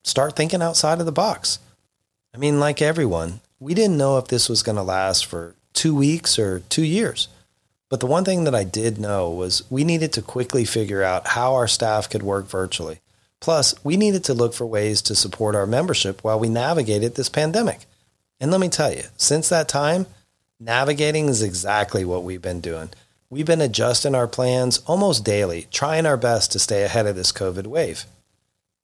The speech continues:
So Zoom meetings immediately became my new best friend. Every day at eleven o'clock, we started getting together online to talk about what's next. The first thing that we needed was more information about covid,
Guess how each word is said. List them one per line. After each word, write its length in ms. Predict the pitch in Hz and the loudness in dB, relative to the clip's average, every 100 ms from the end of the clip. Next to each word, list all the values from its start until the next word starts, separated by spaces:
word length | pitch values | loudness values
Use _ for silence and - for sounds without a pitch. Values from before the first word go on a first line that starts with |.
| _ - | _ -2
So 180 | - 139 | 2 4
Zoom 320 | 127 208 233 | 4 4 4
meetings 520 | 175 175 143 120 113 - | 4 4 4 2 0 0
immediately 680 | 110 110 123 139 131 104 110 | 0 2 0 2 0 0 0
became 400 | 101 101 110 107 | 0 -2 -2 -2
my 140 | 98 90 | 0 -2
new 220 | 98 107 | -2 -4
best 300 | 101 98 - | -2 0 0
friend. 300 | - 85 - _ _ _ _ _ _ _ | -2 -6 -10 _ _ _ _ _ _ _
Every 220 | 147 175 180 | 2 2 4
day 440 | 139 117 117 107 | 4 4 4 0
at 100 | - | -2
eleven 380 | 98 98 123 131 | -2 2 2 2
o'clock, 480 | 117 - 107 101 - | 0 0 2 0 -4
we 160 | 120 123 | -4 0
started 400 | - 127 120 110 | 2 2 2 0
getting 240 | 117 113 | 0 -2
together 480 | 107 107 104 104 101 | -6 -2 0 2 2
online 480 | 98 95 98 98 98 | 0 -2 -2 -2 -2
to 280 | - 90 87 | -2 -4 -6
talk 340 | - 123 127 | -2 0 0
about 280 | 120 110 98 | 0 0 0
what's 300 | 104 101 - | 0 0 -2
next. 440 | 87 78 - - - _ _ _ _ - | -4 -8 -10 -10 -14 _ _ _ _ -20
The 60 | 113 | -2
first 300 | 180 214 - | 0 2 2
thing 200 | 175 156 | 2 2
that 140 | 113 | 0
we 180 | 120 139 | 0 -4
needed 340 | 127 104 107 | -8 -12 -14
was 220 | 101 95 | -8 -4
more 340 | 98 107 123 123 | -2 -2 2 2
information 720 | 117 - 104 98 101 - 95 | 2 0 -2 0 0 0 -2
about 300 | 90 90 85 | -2 -4 -4
covid, 400 | 95 90 85 | -6 -6 -8